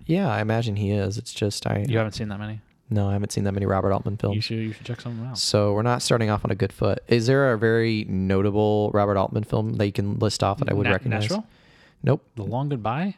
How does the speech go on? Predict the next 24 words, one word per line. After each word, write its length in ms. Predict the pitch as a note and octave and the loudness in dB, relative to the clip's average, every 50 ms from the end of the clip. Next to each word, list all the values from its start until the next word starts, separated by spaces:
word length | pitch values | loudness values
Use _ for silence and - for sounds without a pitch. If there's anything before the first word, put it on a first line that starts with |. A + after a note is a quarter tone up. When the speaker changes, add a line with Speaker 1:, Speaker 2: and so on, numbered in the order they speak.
| _ | _
Speaker 1:
Nope. 240 | - B2+ C#3+ - _ _ _ _ _ _ _ _ _ | -8 -8 -8 -8 _ _ _ _ _ _ _ _ _
Speaker 2:
What? 240 | - C#4+ E4 - - - - - - _ _ _ - - | 4 4 4 4 0 -12 -20 -20 -20 _ _ _ -2 0
Speaker 1:
Nope. 180 | D3+ F3+ - _ _ | 0 0 -2 _ _
Speaker 2:
He 140 | - - C3 | -8 -4 -4
did 100 | D3 C3+ | -2 0
the 80 | C3 | 2
Robin 220 | A#2+ C3 C#3+ C3+ C#3 | 4 4 2 2 2
Williams 180 | D3 C3+ A2+ | 0 0 0
Popeye 400 | - - C#3+ F3+ - D#4 D#4 D#4+ | 0 2 2 4 4 4 4 4
movie? 360 | D#4+ E4+ E4+ F4 F4+ D#4+ - - _ _ _ _ _ _ _ _ _ _ _ _ _ _ _ _ _ _ _ _ _ _ _ _ _ _ _ _ _ _ _ _ - - | 2 0 0 0 0 -2 -4 -8 _ _ _ _ _ _ _ _ _ _ _ _ _ _ _ _ _ _ _ _ _ _ _ _ _ _ _ _ _ _ _ _ 0 0
Speaker 1:
Okay. 360 | B2 - - G#2+ - G#2+ C#3+ - _ _ _ _ _ _ _ - | 0 2 2 0 0 -2 -4 -6 _ _ _ _ _ _ _ 0
I 20 | |
didn't 220 | C3 B2 D#3 D3+ | 2 4 4 2
see 160 | - - E3 C#3 | 2 0 0 2
that. 260 | G#2 - - - - _ _ _ _ _ _ _ _ _ _ _ _ - - - _ _ _ _ _ _ - C#3 B2 A2+ A#2 - - D#3 C#3+ C3 | 2 0 -2 -4 -8 _ _ _ _ _ _ _ _ _ _ _ _ -20 -20 -20 _ _ _ _ _ _ -14 -12 -12 -12 -14 -14 -12 -10 -10 -8
Speaker 2:
You 320 | C3 C#3 C3 C3 D3+ C#3+ B2 _ _ - - - - - | -8 -6 -4 -2 -2 -2 -2 _ _ -14 -12 -12 -10 -6
claim 340 | - - C#3 B2+ A#2 A2+ G#2 | -4 -2 0 0 -2 -4 -6
to 80 | - | -10
be 160 | G2 - G2+ G#2 | -12 -12 -12 -12
a, 80 | - - - | -12 -12 -16
a 80 | A#2 | -16
film 280 | A2+ - - E2+ E2 - - - | -16 -14 -16 -16 -16 -18 -20 -20
fan, 200 | A#2 A2+ A#2+ A#2+ | -20 -18 -18 -18
sir. 300 | - - A2 A#2 B2 | -16 -14 -14 -14 -16